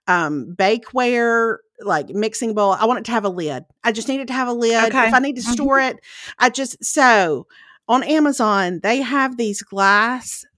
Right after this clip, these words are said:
Speaker 1: baking dish sets with lids. And I'm gonna tell you, it's, it's gonna, it's, it's an essential if you're the one who's doing the cooking for Thanksgiving or Christmas. Here's why these are such a game changer, y'all, because I use Pyrex.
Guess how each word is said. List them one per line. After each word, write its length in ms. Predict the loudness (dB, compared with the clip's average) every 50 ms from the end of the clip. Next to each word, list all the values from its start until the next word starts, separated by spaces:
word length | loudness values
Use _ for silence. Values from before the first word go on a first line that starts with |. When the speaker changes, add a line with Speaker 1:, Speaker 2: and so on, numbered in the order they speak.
| _ _
Speaker 1:
baking 420 | 2 2 2 2 0 -2 -2 -2 0
dish 340 | -2 -2 -2 -2 -4 -6 -6
sets 580 | -4 -4 -4 -4 -6 -8 -10 -10 -10 -10 -12 -14 _ _ -20 -20 -20 -20 _ _ 0
with 360 | 2 4 4 4 2 -4 -8
lids. 720 | -8 -4 -2 0 2 2 2 2 0 -4 -8 -12 -14 -16 -16 _ _ _ 0
And 200 | 2 2 2 2
I'm 180 | 0 0 0 0
gonna 160 | 0 -2 -2 -4
tell 260 | -4 -4 -2 -2 -2
you, 280 | -4 -4 -6 -6 -4
it's, 360 | -4 -4 -4 -4 -6 -12 -8 -4
it's 220 | -4 -4 -4 -4 -4
gonna, 340 | -2 -2 0 0 -2 -4 -6 _ _ 2
it's, 320 | 2 2 2 0 -8 -10 -12 -16 -20 -20 _ _ -6
it's 140 | -6 -4
an 80 | -4 -6
essential 720 | -6 -6 -6 -6 -4 -4 -4 -4 -4 -4 -4 -4 -4 -4 -4
if 220 | -4 -4 -4 -2
you're 160 | -2 0 0
the 80 | -2 -2
one 180 | -4 -4 -4 -4
who's 180 | -4 -6 -6
doing 260 | -6 -6 -6 -4 -4
the 80 | -6 -6
cooking 380 | -6 -6 -8 -6 -6 -6 -6 -6
for 100 | -8 -8
Thanksgiving 460 | -6 -6 -8 -8 -8 -10 -8 -8 -8
or 40 | -8
Christmas. 400 | -8 -10 -10 -10 -10 -14 -14 -16 _ _ _ _
Here's 340 | -6 -4 -2 0 0 0 0
why 140 | 0 0 0
these 200 | 0 -2 -4 -6
are 60 | -6
such 200 | -8 -8 -8 -10
a 40 | -8
game 240 | -6 -6 -6 -6 -6
changer, 360 | -8 -8 -10 -10 -10 -12 -12
y'all, 260 | -12 -10 -10 -12 -12
because 360 | -14 -8 -4 -2 -2 -2 -4 -8 -20 -20 -20 -20 -20 -20 -20 _ _ 4
I 160 | 4 6 4
use 260 | 4 0 -4 -6 -6
Pyrex. 720 | -4 0 2 4 4 4 4 2 2 0 -2 -8 -12 -12